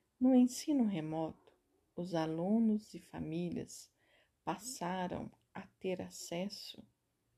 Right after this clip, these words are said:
às tecnologias digitais, como grupos de WhatsApp e plataformas digitais.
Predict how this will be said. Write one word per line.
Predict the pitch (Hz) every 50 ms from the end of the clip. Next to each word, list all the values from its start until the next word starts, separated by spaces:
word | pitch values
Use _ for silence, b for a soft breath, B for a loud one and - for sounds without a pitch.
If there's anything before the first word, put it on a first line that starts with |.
| b b b b b b _
às | - - 202 262
tecnologias | - 180 180 180 - - 170 170 170 175 180 190 185 185 196 202 202
digitais, | 208 202 208 220 226 226 - - 170 175 170 170 180 175 - - - - - - _ _ _ _ _ _ _ _ _ _ _ _ _ _ _ _ _ _ _ _ _ _ _
como | - 180 170 156 156 156 165 175 180 - _ _ _ _ _ _ _ _ -
grupos | 160 165 175 185 196 190 - 160 170 180 180
de | 185 156
WhatsApp | 156 156 160 - - - - - 135 151 170 - 202 196 _ _ - - 233 247 - _ _ _ _ _ -
e | 208 214
plataformas | - - 180 190 - - 202 - - - 165 160 165 175 - 165 170 185
digitais. | 175 160 170 180 180 180 - - - -